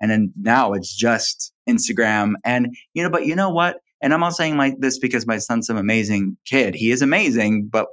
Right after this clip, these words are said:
that's 'cause I'm his dad and I'm saying that. But I feel like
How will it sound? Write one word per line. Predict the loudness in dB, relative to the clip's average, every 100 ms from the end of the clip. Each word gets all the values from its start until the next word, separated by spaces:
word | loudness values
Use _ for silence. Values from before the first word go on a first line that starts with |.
| 0
that's | 0 0
'cause | 0 2
I'm | 2
his | 0
dad | 0 2 2
and | 0 -2
I'm | 0
saying | 0 0 0
that. | -4 -6 -12 -12 -6
But | 0 0 2
I | 2 0 -2 -8 -8
feel | -4 0 2 2
like | 0 0 -2 -6